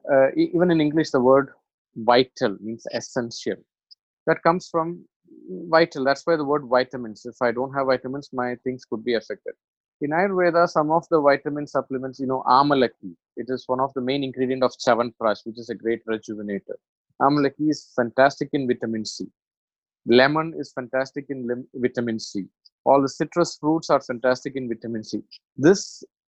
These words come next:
see, there is no research proving that vitamin C can kill some virus or something. But vitamin C has the potential to improve your immune system.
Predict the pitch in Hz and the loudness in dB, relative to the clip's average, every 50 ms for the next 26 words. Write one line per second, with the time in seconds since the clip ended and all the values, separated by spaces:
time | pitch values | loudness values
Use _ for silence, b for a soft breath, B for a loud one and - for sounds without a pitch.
0 | _ _ - - 160 139 - - _ _ - 131 127 127 120 123 - - - 123 | _ _ -4 0 0 0 0 -4 _ _ -8 -2 -2 0 0 -2 -6 -6 -4 -2
1 | 123 135 131 113 120 120 - - - 135 135 139 135 139 - _ - 120 120 117 | 0 0 0 0 -2 -4 -4 -2 0 0 0 0 0 -4 -10 _ -2 -2 0 0
2 | 123 127 123 123 113 113 110 110 113 110 _ - 110 104 - 120 113 117 117 107 | 0 -2 -2 -2 0 2 2 2 2 0 _ -8 -8 -6 -6 -6 -6 -6 -8 -8
3 | - - - 113 113 113 113 113 - - 107 104 107 104 104 104 104 104 101 - | -10 -12 -8 -4 -2 -2 -2 -2 -2 -2 -2 -2 -2 -6 -8 -10 -12 -14 -16 -20
4 | _ _ - 113 117 117 - - 110 104 95 95 95 98 101 107 - - 104 98 | _ _ 0 0 0 0 0 -4 -2 0 4 4 4 4 4 2 0 -2 -4 -2
5 | - 98 95 - - 101 - _ _ _ _ _ _ _ _ - 127 120 - - | -2 -6 -6 -6 -8 -12 -12 _ _ _ _ _ _ _ _ 0 0 0 2 0
6 | 107 - - 143 170 185 180 156 - - 165 170 170 180 180 147 139 127 127 - | -6 0 2 2 4 4 2 0 -4 0 2 2 2 2 0 0 0 -2 -2 0
7 | - 131 123 - 113 - 117 110 - - 143 147 147 - 143 - 110 101 - - | -2 -6 -2 -2 -4 -2 -2 -6 -4 -2 -4 -4 -2 0 -2 -2 -2 -4 4 4
8 | 120 123 127 131 120 - - 135 139 151 180 196 196 185 - - 123 110 - - | 6 6 8 6 6 4 4 4 6 8 8 8 8 6 4 0 -4 -4 -4 -8
9 | _ - 101 107 120 | _ -14 -16 -16 -16